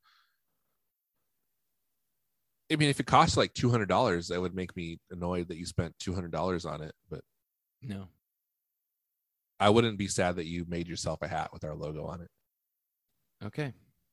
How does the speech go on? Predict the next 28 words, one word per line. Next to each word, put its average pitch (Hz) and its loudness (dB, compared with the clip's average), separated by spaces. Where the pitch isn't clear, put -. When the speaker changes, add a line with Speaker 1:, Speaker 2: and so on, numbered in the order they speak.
Speaker 1:
You 110 -4
can 147 4
make 139 2
me 151 4
one 113 4
too, 120 0
and 90 -2
I 92 0
might 92 -2
wear 98 0
it, - -8
but 78 -6
I 76 -10
probably - -6
won't. - -14
You 156 4
should 269 6
have 220 4
just 180 2
done 151 6
it 147 2
as 135 8
a 120 0
surprise. 90 0
Speaker 2:
I 127 0
thought 147 -4
about 107 2
it, 113 -2